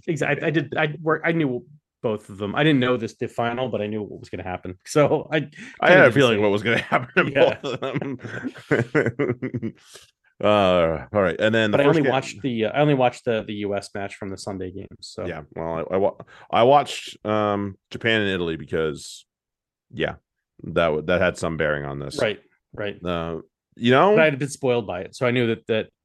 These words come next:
Speaker 1: the U S were, yeah, I kinda knew that they were in already before.
Speaker 2: Yep.
Speaker 1: Oh wait, no, did I? Oh, I'm not. No, maybe I watched that live.
Speaker 2: Yeah, that was
Speaker 1: I can't
Speaker 2: before.
Speaker 1: remember.
Speaker 2: That was before
Speaker 1: Yeah,
Speaker 2: then.
Speaker 1: that's
Speaker 2: Yeah,
Speaker 1: right.
Speaker 2: you watched the U S match at least
Speaker 1: I think
Speaker 2: for
Speaker 1: I
Speaker 2: a
Speaker 1: watched
Speaker 2: little
Speaker 1: the,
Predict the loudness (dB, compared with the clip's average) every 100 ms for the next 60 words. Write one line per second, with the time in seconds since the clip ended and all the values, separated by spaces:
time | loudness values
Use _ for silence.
0 | _ _ -10 -6 -6 -8 -10 -12 -10 -8
1 | -6 -6 -10 _ _ -6 -6 -6 -10 -10
2 | -8 -8 -10 -10 -12 -12 -10 -12 -14 _
3 | _ -4 -4 -6 -20 _ _ _ _ 4
4 | 4 4 2 2 0 -2 _ _ _ _
5 | 0 2 4 2 2 2 2 -2 -2 -2
6 | -4 -6 -8 -6 -4 -4 -4 -8 _ _
7 | _ _ _ _ 0 2 4 2 0 2
8 | 2 2 -6 -14 -4 -4 -2 0 2 2
9 | -4 _ _ _ _ -8 -4 -2 -4 -4
10 | -8 0 2 2 0 -6 -4 -6 -4 2
11 | 4 4 2 0 0